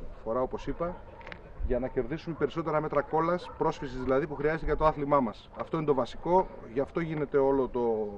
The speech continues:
το παιχνίδι. Ε, ήδη έχουν ξεκινήσει οι εργασίες, με γρήγορους ρυθμούς πιστεύουμε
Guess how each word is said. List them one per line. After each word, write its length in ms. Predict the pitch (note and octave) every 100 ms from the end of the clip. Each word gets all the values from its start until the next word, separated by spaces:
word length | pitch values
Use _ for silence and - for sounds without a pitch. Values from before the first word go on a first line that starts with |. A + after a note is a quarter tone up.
| F#2+ - - - -
το 60 |
παιχνίδι. 540 | - A2+ D3 E3 G3 G3 - - - - - - -
Ε, 160 | A#2+ B2+ B2 A#2+ B2 A#2 A#2 A2 A2 G#2+ G2+ G2 -
ήδη 220 | D3+ D3+
έχουν 140 | F3 D3+
ξεκινήσει 480 | D#3 C#3 D#3 D3+
οι 20 | C#3+
εργασίες, 800 | B2 A2 - F#3 G3 F#3+ - - - - - - - - - -
με 440 | - C#3+ C3+ C3 A#2+
γρήγορους 420 | B2+ D#3 D#3 C#3+
ρυθμούς 640 | B2 B2+ C#3+ D3 C3 - - -
πιστεύουμε 760 | - - D3 C3+ C3 B2 A#2